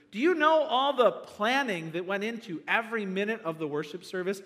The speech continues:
We've been planning this service this morning for months. Every song we've talked through,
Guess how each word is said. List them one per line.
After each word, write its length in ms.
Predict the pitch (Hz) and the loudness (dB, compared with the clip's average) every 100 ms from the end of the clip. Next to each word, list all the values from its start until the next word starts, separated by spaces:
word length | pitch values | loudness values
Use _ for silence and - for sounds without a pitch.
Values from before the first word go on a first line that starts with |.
| - - | -20 -8
We've 240 | 190 285 | -2 0
been 200 | 294 311 | 0 -4
planning 420 | - 233 220 220 190 | -4 -2 0 -2 -2
this 180 | 220 | -2
service 420 | - 220 208 202 202 | -2 -2 0 -2 -4
this 220 | 175 - | -10 -8
morning 260 | 175 170 | -10 -10
for 180 | 175 156 | -10 -14
months. 600 | 131 131 127 - - - _ _ _ _ _ _ - | -12 -10 -10 -12 -20 -20 _ _ _ _ _ _ 4
Every 440 | 262 285 277 254 | 4 4 -2 -4
song 640 | - - 214 208 202 131 110 | -6 -8 -2 2 2 0 -8
we've 160 | 135 | -16
talked 460 | - 180 127 - - | -6 -6 -6 -10 -18
through, 240 | 135 120 | -14 -14